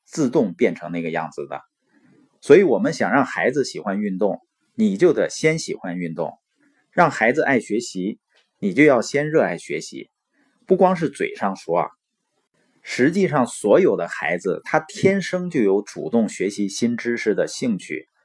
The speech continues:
和能力，这应该是与生俱来的。之所以求知的好奇心和热情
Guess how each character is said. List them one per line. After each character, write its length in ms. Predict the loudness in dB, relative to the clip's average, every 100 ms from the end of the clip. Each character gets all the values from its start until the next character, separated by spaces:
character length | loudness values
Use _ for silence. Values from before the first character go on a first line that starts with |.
| _ -4
和 80 | -2
能 300 | -2 -4 -2
力， 240 | -4 -6 _ _ _ _ _ _ _
这 160 | 4 6
应 160 | 4
该 160 | 0 0
是 160 | 0 -4
与 120 | -2
生 220 | -2 0
俱 160 | 0 0
来 240 | 0 0
的。 160 | 0 -2 -6 _ _ _ _ _ 0
之 200 | 2 2
所 360 | 4 6 6
以 200 | 4 -2 -6
求 220 | 2 2
知 180 | 4 2
的 100 | 2
好 220 | 2 0
奇 220 | 0 -6
心 260 | 0 0 2
和 160 | 0
热 280 | 2 4 4
情 360 | 2 -8 -10